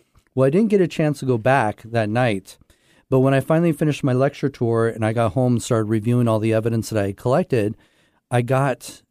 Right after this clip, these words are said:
to that video. And I got to the part where I'd asked, "Can you tell me whose room this is?" Now, I will edit this,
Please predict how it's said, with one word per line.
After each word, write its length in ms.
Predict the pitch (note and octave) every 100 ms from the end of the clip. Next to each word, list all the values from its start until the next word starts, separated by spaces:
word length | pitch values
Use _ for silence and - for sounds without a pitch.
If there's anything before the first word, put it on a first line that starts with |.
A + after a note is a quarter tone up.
| -
to 100 | A#2+
that 260 | A#2 A2
video. 540 | A2+ C#3+ G#3 G#2+ D2 _ _ _ _ _ _ _ -
And 100 | A#2
I 100 | A#2
got 240 | A#2+ C#3
to 100 | -
the 80 | E3
part 440 | - - E3+ D#3 B2
where 200 | A2+ A#2
I'd 100 | B2
asked, 440 | C3 B2+ - - _
"Can 140 | C3+
you 100 | C3
tell 200 | B2+ D3+
me 100 | C#3
whose 240 | B2+ A#2+
room 160 | C3+ C#3+
this 180 | A#2 -
is?" 360 | E2 C#2 - - _ _ _ _ _ _ _ -
Now, 240 | A2 A2
I 140 | - A#2+
will 220 | C3 C3+
edit 240 | C#3 B2+ -
this, 480 | A#2 F3+ - -